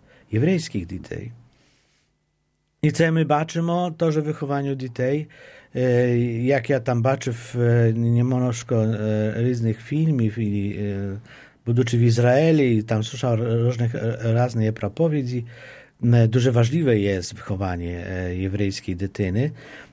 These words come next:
I na przykład, jak ważliwa jest rola ojca w wychowaniu tej jewrejskiej dziewczyny. E, dla mnie, e, takim znakiem było, jakoś tam popał w taki, e, pod sceną płaczu, kiedy, e, kiedy, e, w Jerozolimie,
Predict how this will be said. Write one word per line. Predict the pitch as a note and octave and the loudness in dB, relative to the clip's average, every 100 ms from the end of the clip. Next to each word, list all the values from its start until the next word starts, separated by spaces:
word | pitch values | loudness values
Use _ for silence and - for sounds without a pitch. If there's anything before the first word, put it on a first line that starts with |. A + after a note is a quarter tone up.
| - | 0
I | C#3 C3 | 0 2
na | B2+ | 2
przykład, | C#3 C#3 D3 B2 - | 2 2 2 0 -4
jak | A#2 A#2+ C3 | 0 2 2
ważliwa | B2+ A#2+ C#3 C3 | 0 0 2 2
jest | A#2 | 2
rola | B2+ B2 A#2+ - | 0 2 0 -2
ojca | B2 A#2 - F3+ F3 | -8 -8 -2 0 2
w | |
wychowaniu | A2 A2 G2+ G2 F#2 | 0 -2 -2 -2 -4
tej | E2 F2+ | -6 -6
jewrejskiej | F2 F2 F2+ - F2 | -6 -6 -8 -8 -8
dziewczyny. | E2 E2 - F2 G#2 - - - - _ _ - B2 | -8 -10 -10 -8 -10 -14 -20 -20 -20 _ _ 0 4
E, | A#2+ A#2 | 6 4
dla | A2+ B2 | 4 2
mnie, | C#3 C3+ C3 C3 A2+ | 2 2 2 0 0
e, | A2 G#2 | 0 0
takim | A#2 A#2 A2 | -2 0 -2
znakiem | G2 A2+ A#2+ A#2+ A#2 | 0 2 2 2 0
było, | A2+ A2+ | 4 2
jakoś | A2 A2 G#2 | 2 -2 -2
tam | G#2 | -2
popał | A2 - G#2+ | -2 0 -2
w | F#2 | -2
taki, | F#2+ - F#2 F#2 - - - _ _ | -8 -6 -8 -10 -14 -20 -20 _ _
e, | A2 G2 F#2+ F#2+ F#2+ F#2 F#2+ G2 G2 | -2 0 0 0 -2 -2 -2 -4 -2
pod | G#2+ | -4
sceną | - - G#2+ | -2 0 0
płaczu, | G#2 A#2 A#2+ A#2 - | 2 2 2 0 -2
kiedy, | B2+ A#2 A2+ A2+ - - - | 2 4 2 0 -12 -16 0
e, | A2+ A2 G#2+ G#2+ G#2 G#2+ | 2 4 2 2 0 0
kiedy, | A#2 G#2+ G#2+ G#2+ A2 G2 G#2 | 0 2 2 2 0 -2 -2
e, | |
w | G2+ | 0
Jerozolimie, | G#2+ A#2+ A#2 A#2+ G#2+ B2 C#3+ | 2 4 2 2 2 2 2